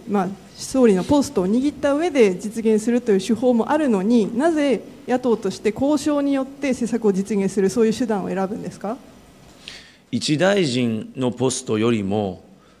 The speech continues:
Speaker 2: 政策実現の方が大切だと思ってるからです。あの、一大臣、もちろんその、与党になると、与党というか、その政権に入ると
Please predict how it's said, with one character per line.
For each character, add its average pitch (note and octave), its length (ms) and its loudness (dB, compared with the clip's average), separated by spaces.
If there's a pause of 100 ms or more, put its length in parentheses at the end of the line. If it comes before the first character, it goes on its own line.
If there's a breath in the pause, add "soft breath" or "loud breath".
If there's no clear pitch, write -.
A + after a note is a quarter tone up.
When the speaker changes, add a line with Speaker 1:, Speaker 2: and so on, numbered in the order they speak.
Speaker 2:
政 D3+ 340 2
策 C#3 280 -2
実 B2 280 -4
現 A2+ 180 -2
の G#2 180 -4
方 A2+ 240 -2
が A#2+ 120 0
大 G2+ 220 -6
切 - 280 -8
だ A#2+ 100 -4
と - 80 -12
思 G2+ 140 -8
っ - 20 -16
て A#2 120 -16
る G2+ 80 -14
か - 120 -14
ら - 60 -14
で - 80 -18
す。 - 340 -12 (640 soft breath)
あ C3+ 120 -2
の、 C3 560 0
一 C3+ 240 -4
大 E3 280 2
臣、 A#2 540 -4 (100)
も C3 160 -2
ち D#3 100 0
ろ C#3+ 60 2
ん C3 40 0
そ A#2 140 -4
の、 G#2 320 -6 (340 soft breath)
与 C#3+ 180 0
党 A2+ 220 0
に G2 80 -6
な G#2 140 -4
る F2+ 120 -4
と、 - 120 -20 (600)
与 B2+ 140 -6
党 A2+ 120 -6
と F#2 80 -12
い - 20 -12
う - 20 -12
か、 G#2 80 -8
そ G2+ 120 -10
の G2 140 -6
政 G#2+ 280 -6
権 A#2+ 120 -4
に A2 80 -6
入 G#2+ 160 -4
る F#2 80 -12
と - 100 -20